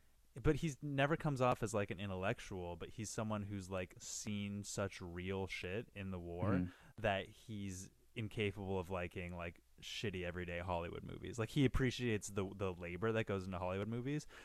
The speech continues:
Speaker 1: but he becomes interested in European art films when he comes back, not because he's some intellectual, but just because that's the only thing that can, like, you know,
Speaker 2: Mm.
Speaker 1: break through to him or feels like life. And it was just such a cool, I don't know, sometimes I feel like, especially now,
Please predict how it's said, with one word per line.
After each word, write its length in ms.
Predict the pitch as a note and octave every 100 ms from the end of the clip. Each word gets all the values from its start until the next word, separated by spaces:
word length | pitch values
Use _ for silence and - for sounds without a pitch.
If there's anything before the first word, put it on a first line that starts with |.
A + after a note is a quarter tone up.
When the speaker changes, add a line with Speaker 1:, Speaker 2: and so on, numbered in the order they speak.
| -
Speaker 1:
but 100 | B2
he 160 | G#2 A2
becomes 380 | G#2 - G2 F#2+
interested 440 | F#2 G2 - G2
in 140 | F#2
European 520 | F2+ F#2 F#2 - F#2+ E2+
art 180 | F2 -
films 260 | F2 E2+
when 80 | F2+
he 60 | F2
comes 260 | F#2+ E2+
back, 360 | D2+ F2+ E2+ - - - -
not 280 | G#2+ C3+
because 440 | A#2 G#2 - G#2 F#2+
he's 440 | - F#2+ F2 F2+ -
some 240 | G2+ - F#2
intellectual, 640 | F2 F2 F#2 - F#2 E2+ D#2+
but 220 | F#2 F2+ - - - -
just 180 | G#2+ -
because 320 | G#2+ A2 F#2+
that's 280 | G2 - -
the 140 | G#2+
only 240 | F#2+ G2
thing 200 | F#2 G2+
that 120 | F2+ F2
can, 180 | G2+
like, 280 | F2+ E2+ - - - -
you 120 | - F#2+
know, 220 | E2 E2 -
Speaker 2:
Mm. 60 |
Speaker 1:
break 280 | G#2+ F#2+ F2+
through 280 | - F#2+ F#2+
to 100 | E2+
him 340 | F2+ - G#2+ A2+ - -
or 100 | G#2
feels 400 | - A2+ G2 F2+
like 220 | F#2 F2+
life. 440 | F2 E2+ F2+ - -
And 120 | A2+ C3
it 200 | D#3 F3+
was 120 | E3+
just 120 | F#3
such 160 | G3 F3
a 40 |
cool, 240 | - D#3+ D3+
I 100 | A#2
don't 80 | A2+
know, 80 | F#2+
sometimes 440 | - A#2+ C3 A#2
I 100 | A2
feel 180 | G2+ A2
like, 160 | G2+ G2
especially 420 | - G2+ - F#2
now, 400 | F2+ E2+ F2+